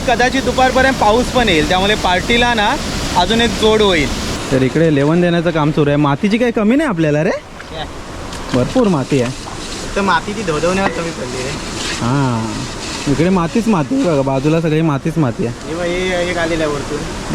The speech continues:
Speaker 1: हम्म. लेवण दिल्याने कसं टोप जरा कमी करपतो,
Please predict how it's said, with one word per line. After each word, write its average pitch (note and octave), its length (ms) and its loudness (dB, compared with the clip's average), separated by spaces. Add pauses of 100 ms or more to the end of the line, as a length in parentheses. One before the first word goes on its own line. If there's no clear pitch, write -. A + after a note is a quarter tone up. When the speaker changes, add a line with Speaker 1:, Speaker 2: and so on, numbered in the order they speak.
(640)
Speaker 1:
हम्म. B2 140 -2 (2250)
लेवण D3+ 240 4
दिल्याने E3+ 320 2
कसं D#3 420 2
टोप D3+ 160 2
जरा D3 320 0 (300)
कमी E3+ 280 2 (1040)
करपतो, C#3+ 460 -2